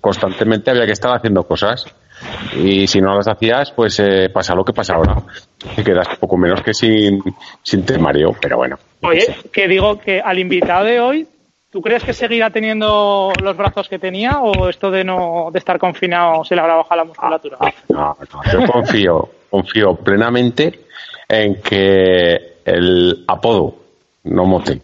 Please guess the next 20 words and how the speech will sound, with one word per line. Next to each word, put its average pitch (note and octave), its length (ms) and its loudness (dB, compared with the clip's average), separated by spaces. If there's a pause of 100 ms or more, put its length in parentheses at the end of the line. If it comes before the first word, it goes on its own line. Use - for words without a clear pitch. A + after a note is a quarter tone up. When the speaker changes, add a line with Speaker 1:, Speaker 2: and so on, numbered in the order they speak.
(200)
Speaker 1:
sino D2+ 200 -2
apodo F#2+ 420 0
que F#2+ 80 2
tiene, G2 560 2 (260)
yo F#2 80 -4
creo F#2 180 2
que G#2 40 2
lo F#2+ 80 2
tiene G#2+ 200 2
ganado A2+ 680 -2
a - 240 -2
pulso G#2 520 0
y G2+ 100 2
nunca G#2+ 280 2
mejor G2 340 0
dicho. G#2 360 -2
<laughs> - 40 0 (1500)
Speaker 2:
Pues F3 180 2
nada, G3+ 400 2
presentamos F#3+ 1300 0